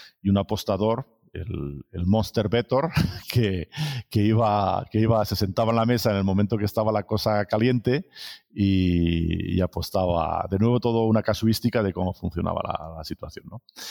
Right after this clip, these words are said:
Bien, entonces lo, los casinos han, estuvieron luchando contra eso, que bueno, que al final, mm, no hacían nada ilegal, estaban contando las cartas y respetando las reglas del juego. Eh, el caso es que Thorpe, eh,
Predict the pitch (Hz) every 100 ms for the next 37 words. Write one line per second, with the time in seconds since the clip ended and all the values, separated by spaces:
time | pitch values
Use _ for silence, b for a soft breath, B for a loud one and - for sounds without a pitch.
0 | B B B - 117 110 98 107 98 95
1 | 87 - 90 95 98 98 92 82 - 87
2 | 92 92 90 87 87 92 95 90 - 92
3 | 95 113 143 143 196 - B B B B
4 | - 90 110 139 95 - 98 123 131 117
5 | 101 98 90 90 87 - - 98 110 -
6 | 127 101 104 95 82 82 117 123 104 -
7 | 92 92 92 90 90 87 87 87 87 87
8 | 87 - 110 - 160 - _ B B B
9 | _ 101 92 87 87 85 82 80 80 80
10 | 82 - _ _ - 87 87 92 90 101
11 | 104 95 87 85 87 - 147 104 - B
12 | B B B B - 104 101 101 104 139
13 | 160 - 120 131 143 - - - 110 107
14 | 101 101